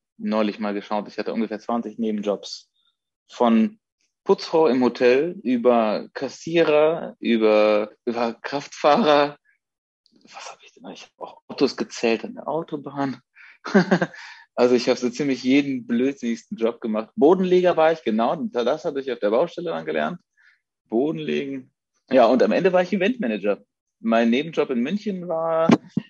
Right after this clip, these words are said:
vielleicht kennt der eine oder andere das sogar, das ist der Nachtkonsum, Nachtflohmarkt in Köln. Das ist vielleicht in N R W ein bisschen bekannt.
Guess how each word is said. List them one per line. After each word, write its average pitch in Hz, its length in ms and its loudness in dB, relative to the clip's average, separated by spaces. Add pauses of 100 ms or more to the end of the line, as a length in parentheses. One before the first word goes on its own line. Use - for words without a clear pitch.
(120)
vielleicht - 280 0
kennt 240 260 0
der 233 120 4
eine 185 180 0
oder - 240 0
andere 123 460 -6
das 123 180 -4
sogar, 110 400 -8 (520)
das 117 120 -16
ist - 80 -12
der 110 100 0
Nachtkonsum, 139 680 -4
Nachtflohmarkt 139 580 -4
in 113 100 -6
Köln. - 520 -4 (560)
Das - 160 -12
ist - 140 -12
vielleicht 101 360 -2
in 92 100 -8
N 101 140 -4
R 98 100 -2
W 98 140 -2
ein 95 140 -6
bisschen - 240 -14
bekannt. - 400 -16